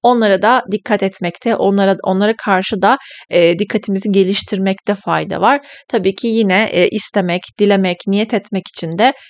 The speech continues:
güzel zamanlar diyebiliriz. Hayal etmek aslında birazcık vizyon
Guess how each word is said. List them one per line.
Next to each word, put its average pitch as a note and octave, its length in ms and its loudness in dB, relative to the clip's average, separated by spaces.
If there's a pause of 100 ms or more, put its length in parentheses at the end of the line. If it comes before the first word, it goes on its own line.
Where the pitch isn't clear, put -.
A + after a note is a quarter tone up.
(140)
güzel G#3 320 0
zamanlar F3+ 580 -4
diyebiliriz. F#3 440 0 (140)
Hayal A3+ 360 2
etmek F3+ 400 -8
aslında E3 420 -6
birazcık D#3+ 440 -6
vizyon F3+ 560 0